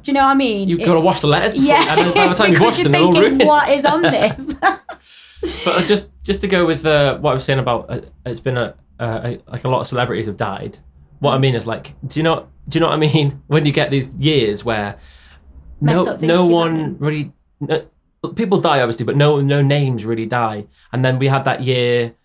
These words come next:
Speaker 2: like, five years
Speaker 1: Yeah.
Speaker 2: ago or wh-, however long ago it was, where Prince, David Bowie, and all these people died.
Speaker 1: Yeah.
Speaker 2: And this year we've had Kobe Bryant, we've had, uh, Eddie Van Halen. Uh,
Speaker 1: Yeah.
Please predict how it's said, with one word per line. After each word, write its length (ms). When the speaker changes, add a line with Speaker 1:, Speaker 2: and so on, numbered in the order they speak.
Speaker 2:
like, 180
five 360
years 100
Speaker 1:
Yeah. 60
Speaker 2:
ago 280
or 140
wh-, 40
however 260
long 180
ago 160
it 80
was, 160
where 160
Prince, 520
David 320
Bowie, 340
and 80
all 60
these 80
people 200
died. 460
Speaker 1:
Yeah. 340
Speaker 2:
And 180
this 220
year 100
we've 160
had 240
Kobe 220
Bryant, 400
we've 100
had, 380
uh, 260
Eddie 180
Van 180
Halen. 540
Uh, 40
Speaker 1:
Yeah. 240